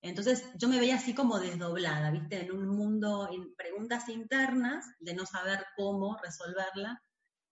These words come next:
y, eh, en la parte, digamos, eh, externas, digamos, de la parte social, ¿no?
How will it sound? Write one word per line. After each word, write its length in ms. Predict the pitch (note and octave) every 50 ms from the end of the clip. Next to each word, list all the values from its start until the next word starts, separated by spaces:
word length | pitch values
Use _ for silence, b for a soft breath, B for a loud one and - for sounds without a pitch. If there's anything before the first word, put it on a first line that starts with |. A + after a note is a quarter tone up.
| _
y, 460 | - G3 G3+ G#3 A3 B3 C#4 C#4+ - -
eh, 300 | F#3+ F#3 F3 F3 E3+ E3+
en 120 | E3 E3 E3+
la 160 | D#3+ D#3+ D#3+
parte, 400 | F3+ F3+ F3+ F#3 - - F#3+ F#3
digamos, 580 | F3+ F3 E3+ F3 F#3 F#3+ F#3 F#3+ F#3+ - - -
eh, 260 | D#3+ D3+ D3+ D3+ D3+ - - _ _ -
externas, 580 | D#3 - - - F#3+ F#3 F#3 G3 A3 A3 G3+
digamos, 340 | F#3 E3 F3 F3+ F#3+ G3 F3+
de 120 | E3+ E3
la 140 | D#3+ D#3 D3+ D#3
parte 220 | D#3+ - - G3
social, 640 | - - E3 D#3 - - F#3 E3 D#3 D3+ D3+ D3 D3
¿no? 260 | D#3+ F#3+ A3 -